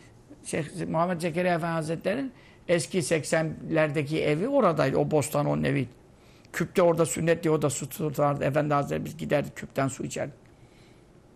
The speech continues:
Yani sünnete muhalif değil demek istiyorum. Ama sonra diyor zuhuratımda bir huri gördüm. Daha ondan güzelini görmedim. Dedim ki "Maşallah sana, sen kime nasipsin?"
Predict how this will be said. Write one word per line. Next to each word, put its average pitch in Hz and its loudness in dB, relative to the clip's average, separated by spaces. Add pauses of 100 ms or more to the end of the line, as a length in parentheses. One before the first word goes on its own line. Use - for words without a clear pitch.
(360)
Yani 120 -2
sünnete 135 -2
muhalif 135 -2
değil 294 4
demek 160 2
istiyorum. 113 -8 (1000)
Ama 220 4 (200)
sonra - -2
diyor 196 2 (1040)
zuhuratımda 220 2
bir 202 2
huri 190 2
gördüm. 135 0
Daha 190 2
ondan 196 0
güzelini 175 -4
görmedim. 170 -4 (1300)
Dedim 202 0
ki 202 -2
"Maşallah 190 2
sana, 170 -2
sen 190 -2
kime 220 0
nasipsin?" 160 -2